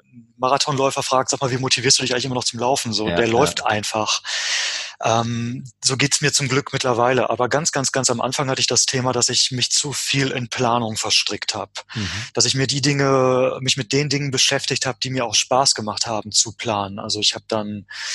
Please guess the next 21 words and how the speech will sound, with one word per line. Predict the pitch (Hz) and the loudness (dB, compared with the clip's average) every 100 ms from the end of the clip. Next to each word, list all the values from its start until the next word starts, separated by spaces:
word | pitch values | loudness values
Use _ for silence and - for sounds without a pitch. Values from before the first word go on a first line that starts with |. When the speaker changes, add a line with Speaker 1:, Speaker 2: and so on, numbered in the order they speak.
| - - - - | -4 -6 -10 -10
Speaker 1:
tagelang | - 120 117 117 117 113 | -2 0 2 2 0 0
Excel-Tabellen | - 147 - 131 127 120 120 127 | -2 2 2 2 0 0 0 0
ausgefüllt | 127 123 - - 131 127 | 0 0 -2 -4 -4 -4
und | 139 120 | -6 -6
die, | 120 120 120 | -4 -2 -2
die | 123 | -2
Umsatzplanung | - 151 135 127 - 151 127 131 | -8 -2 -2 0 -2 -2 -4 -4
schon | 120 135 | -4 -2
mal | 127 | -2
gemacht | 127 127 120 - - | 0 0 2 0 -4
und | 131 117 117 151 147 | -4 -4 -2 -4 -2
Speaker 2:
<laughs> | 135 | 0
Speaker 1:
die | 127 139 | 2 4
Expansionsstrategie | 147 - 135 123 143 143 - 135 131 131 127 135 131 | 2 2 2 4 2 2 2 2 0 0 2 4 4
ausgedacht | - 131 - 131 120 113 | 2 2 2 2 2 0
und | 135 | -6
so | 117 | -2
weiter | 120 120 | 0 -2
und | |
so | 113 | -4
fort | 110 120 123 | -2 0 0